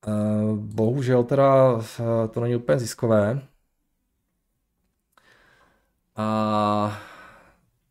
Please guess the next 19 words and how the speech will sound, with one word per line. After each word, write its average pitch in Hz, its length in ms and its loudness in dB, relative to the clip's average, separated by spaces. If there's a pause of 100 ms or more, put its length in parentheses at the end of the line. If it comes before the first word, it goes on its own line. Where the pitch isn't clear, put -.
(760)
teď 107 180 -6 (160)
samozřejmě 110 300 -4
otázka, 98 600 -2
jestli 110 240 -4
to 117 300 -4 (1700)
bude, 107 500 2
při - 220 -6
jaké 104 420 0
úrovni 104 340 -2
tržeb, 104 460 -2
ale 104 260 -2 (600)
ztráty 120 340 -2
nejsou 120 260 -2
úplně 139 360 -4
malé 110 360 2
vzhledem 110 300 -2
té 110 360 -2
velikosti 110 420 -6
tržeb. 104 400 -6